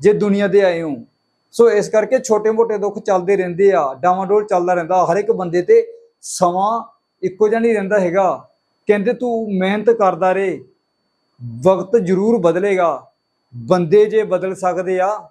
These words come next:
ਤਾਂ ਵਕਤ ਕਿਉਂ ਨਹੀਂ ਬਦਲੇਗਾ?" ਠੀਕ ਹੈ ਨਾ? ਜੇ ਦੁਨੀਆ ਦੇ ਉੱਤੇ ਲੋਕ ਬਦਲ ਸਕਦੇ ਆ, ਤਾਂ ਵਕਤ ਕਿਉਂ ਨਹੀਂ ਬਦਲੂਗਾ? ਜੇ ਅੱਜ ਤੇਰਾ ਮਾੜਾ ਟਾਈਮ ਆ ਨਾ, ਤਾਂ ਕੱਲ੍ਹ ਨੂੰ ਤੇਰਾ ਚੰਗਾ ਟਾਈਮ ਵੀ ਆਊਗਾ। ਤੂੰ ਇਹ ਨਾ ਸੋਚ ਵੀ ਮੇਰਾ ਮਾੜਾ ਟਾਈਮ ਹੀ ਰਹਿਣਾ, ਨਹੀਂ।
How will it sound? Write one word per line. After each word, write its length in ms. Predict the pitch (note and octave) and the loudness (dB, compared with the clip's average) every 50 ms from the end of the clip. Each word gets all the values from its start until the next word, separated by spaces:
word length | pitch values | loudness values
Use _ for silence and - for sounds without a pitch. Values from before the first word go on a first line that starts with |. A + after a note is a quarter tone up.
| _ _ - | _ _ 0
ਤਾਂ 100 | G3+ F#3 | 0 0
ਵਕਤ 340 | D#3 E3+ E3+ D3+ D3+ - D#3+ | 0 0 -2 -2 -4 -8 -8
ਕਿਉਂ 220 | D3+ E3+ E3 D#3+ | -4 -4 -4 -4
ਨਹੀਂ 100 | D#3+ D#3 | -4 -4
ਬਦਲੇਗਾ?" 500 | C#3+ D3 C#3+ D3 E3 E3 D#3 D3 C#3+ - _ _ _ _ _ _ _ _ _ _ _ _ - | -4 -2 -2 -2 -2 -2 -2 -4 -6 -10 _ _ _ _ _ _ _ _ _ _ _ _ -4
ਠੀਕ 140 | D3 - F3 | -2 0 0
ਹੈ 60 | E3+ | 2
ਨਾ? 140 | G3+ A3+ A#3 | 2 0 0
ਜੇ 380 | D#3 C3 D#3+ E3+ F3+ F#3+ G3+ | 0 2 2 4 4 4 4
ਦੁਨੀਆ 420 | G3 C#3+ C3 E3 E3 E3+ F3 F3+ F3 | 2 0 -4 -2 -2 0 0 0 0
ਦੇ 80 | F3 | 0
ਉੱਤੇ 460 | E3+ E3+ - F#3+ G3 G3+ G3 F#3 F#3 - _ _ _ _ _ D3 | 0 0 2 2 4 4 2 0 -4 -10 _ _ _ _ _ -6
ਲੋਕ 420 | D3+ D3+ E3+ E3 E3 F3 D#3+ F#3+ | 0 2 4 4 4 4 2 2
ਬਦਲ 300 | F3+ D#3+ E3+ E3 F3 F3 | 2 0 0 0 0 -4
ਸਕਦੇ 440 | F3 E3+ E3 E3 F3 E3+ F#3 F3+ F3 | -2 -2 -2 -2 -2 -2 -2 0 0
ਆ, 260 | F3+ G#3 A3+ G#3 D#3 - _ _ _ _ _ - | 2 0 0 -4 -8 -16 _ _ _ _ _ -2
ਤਾਂ 120 | G3+ F#3+ | 0 0
ਵਕਤ 320 | F3 E3 G3 - F#3 F#3+ G#3 | 0 0 -2 -2 -4 -6 -10
ਕਿਉਂ 200 | F3+ G3+ G3+ G3 | -8 -8 -6 -6
ਨਹੀਂ 100 | G3+ G3 | -6 -4
ਬਦਲੂਗਾ? 600 | F#3 G3 F#3+ G3+ A3+ G#3+ G3 A3 A#3+ A#3+ G#3+ E3+ | -4 -2 -2 -2 -2 0 0 2 2 2 2 0
ਜੇ 280 | C3+ B2+ D#3+ G3 G3 F#3 | -2 0 2 2 2 2
ਅੱਜ 140 | F3+ F3 F#3+ | 2 -2 -6
ਤੇਰਾ 260 | - G3+ F#3+ G3 G3 | -4 -2 -2 -2 0
ਮਾੜਾ 300 | F#3+ F3 E3+ E3+ F3+ F#3 | 0 0 0 2 0 0
ਟਾਈਮ 300 | F3+ F#3 F#3 F#3+ F#3+ F#3 | -2 -4 -6 -6 -6 -6
ਆ 60 | F#3+ | -6
ਨਾ, 200 | G3+ A3+ A3+ G3+ - _ _ _ _ _ - | -4 -4 -6 -6 -10 _ _ _ _ _ -4
ਤਾਂ 100 | F#3+ F#3 | -2 2
ਕੱਲ੍ਹ 180 | F3 E3 E3 | 2 2 0
ਨੂੰ 100 | F#3+ F3+ | 0 -4
ਤੇਰਾ 160 | F#3 F#3 G3+ G#3 | -4 -4 -4 -4
ਚੰਗਾ 320 | G#3 F#3+ E3 C#3+ D#3+ D#3 | -4 -4 -2 0 0 0
ਟਾਈਮ 260 | D3+ D3+ D3+ D3+ D3+ | 0 -2 -6 -6 -6
ਵੀ 180 | D3+ F#3 F3+ E3 | -6 -4 -4 -4
ਆਊਗਾ। 520 | C#3+ D3 D#3 D#3+ D3+ C#3+ B2+ - - _ _ _ _ _ _ _ _ _ - | -4 -4 -6 -6 -6 -6 -6 -6 -10 _ _ _ _ _ _ _ _ _ 0
ਤੂੰ 120 | E3 E3+ | 2 2
ਇਹ 80 | F3 F#3 | 2 2
ਨਾ 140 | F3+ F3+ G3+ | 2 0 0
ਸੋਚ 260 | G3 A3 G#3+ G#3 G#3+ G#3 E3 - - - _ _ - | 2 0 0 0 0 -2 -2 -4 -6 -14 _ _ -2
ਵੀ 60 | F#3 | 0
ਮੇਰਾ 240 | F#3 F3+ F3+ F3+ F3+ | 2 2 4 2 2
ਮਾੜਾ 280 | F3+ E3+ E3 E3 E3 E3 | 2 2 2 2 2 0
ਟਾਈਮ 300 | D#3+ E3+ E3+ E3+ F3 F#3 | -2 -4 -6 -6 -6 -8
ਹੀ 100 | G3 G3 | -8 -6
ਰਹਿਣਾ, 360 | D#3+ E3 D#3+ E3+ E3 C#3+ B2+ | -6 -6 -6 -4 -6 -6 -6
ਨਹੀਂ। 360 | C3 C#3 D3 D#3+ D#3+ D3+ C3 | -6 -6 -6 -6 -6 -6 -8